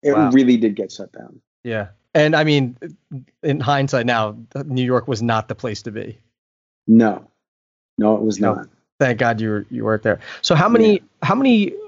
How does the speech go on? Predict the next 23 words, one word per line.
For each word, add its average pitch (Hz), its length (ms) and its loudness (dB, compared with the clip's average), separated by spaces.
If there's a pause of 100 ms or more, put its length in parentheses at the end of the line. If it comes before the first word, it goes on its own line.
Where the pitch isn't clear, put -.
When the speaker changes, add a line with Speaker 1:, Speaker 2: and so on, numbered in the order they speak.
(180)
Speaker 2:
um, 120 420 2
how 160 120 0
many 196 160 2
days 127 640 2
a 160 60 -2
year 117 420 4
are 117 100 2
you 110 140 0
playing 117 340 2
on 107 120 2
that 98 180 0
show? - 320 -2 (1400)
Speaker 1:
Usually 147 840 4 (520)
it 135 140 2
was, 139 340 0 (140)
it 147 60 2
would 143 180 4
be, 147 120 6
like, 131 380 2 (120)
one 151 340 0
week 139 380 2
every 113 540 0 (500)
month 120 480 4